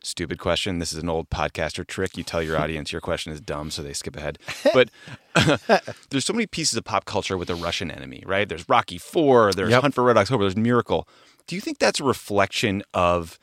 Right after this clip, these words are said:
Speaker 1: tensions that existed or exacerbate them?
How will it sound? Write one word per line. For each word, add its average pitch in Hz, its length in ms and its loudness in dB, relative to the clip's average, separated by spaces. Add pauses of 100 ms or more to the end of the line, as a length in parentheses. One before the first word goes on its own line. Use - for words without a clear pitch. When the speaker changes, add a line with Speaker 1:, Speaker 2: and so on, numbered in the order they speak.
(220)
Speaker 1:
tensions 107 460 -4
that 92 80 -6
existed 92 720 -4 (160)
or 98 340 2 (380)
exacerbate 90 720 -2
them? - 260 -20